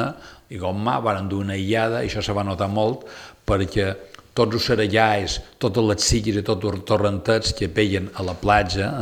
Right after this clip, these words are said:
eh, la platja de la zona que dèiem ara d'Ubercuix, és a dir, eh, varen obrir, varen rompre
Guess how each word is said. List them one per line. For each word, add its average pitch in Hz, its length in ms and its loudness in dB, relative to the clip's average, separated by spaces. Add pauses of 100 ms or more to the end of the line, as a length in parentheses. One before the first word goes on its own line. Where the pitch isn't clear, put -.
(140)
eh, - 20 -6
la 101 160 0
platja 92 220 0
de 92 80 -6
la 90 80 -4
zona 92 240 -6
que 98 100 -4
dèiem 95 200 -2
ara 92 100 -2
d'Ubercuix, 95 560 0
és 98 80 -2
a 92 40 0
dir, 92 180 -4 (520)
eh, 95 280 2 (360)
varen 104 380 2
obrir, 101 320 0
varen 98 380 2
rompre 110 560 0